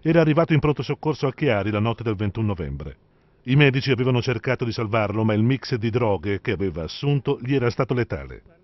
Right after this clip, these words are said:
Gli esami sulla salma, infatti, avevano chiarito che il decesso era stato provocato dall'assunzione contemporanea di dosi massicce di cocaina, eroina e sostanze sintetiche.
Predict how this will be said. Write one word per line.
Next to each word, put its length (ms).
Gli 160
esami 280
sulla 200
salma, 320
infatti, 460
avevano 340
chiarito 380
che 80
il 80
decesso 420
era 140
stato 240
provocato 500
dall'assunzione 680
contemporanea 920
di 140
dosi 280
massicce 480
di 100
cocaina, 640
eroina 540
e 60
sostanze 480
sintetiche. 720